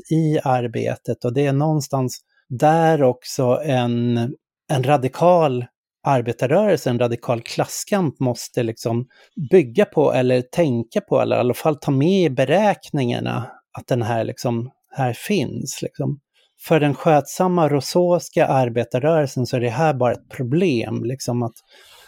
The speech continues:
vi ska ju sälja arbetsfred för att få ett bra avtal, liksom. Det här, den formen av arbetare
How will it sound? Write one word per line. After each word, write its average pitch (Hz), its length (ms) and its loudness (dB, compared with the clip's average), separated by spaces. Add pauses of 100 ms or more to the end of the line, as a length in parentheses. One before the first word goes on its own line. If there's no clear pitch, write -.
(160)
vi 139 140 2
ska 175 200 -2
ju 175 60 2
sälja 135 460 2
arbetsfred 120 1160 -2 (100)
för 117 120 -2
att 113 160 -4
få 110 200 0
ett 107 160 -6
bra 117 360 2
avtal, 120 1040 0
liksom. 123 500 -4
Det 123 80 0
här, 160 400 0
den 165 320 0
formen 131 380 0
av 120 100 0
arbetare 131 920 0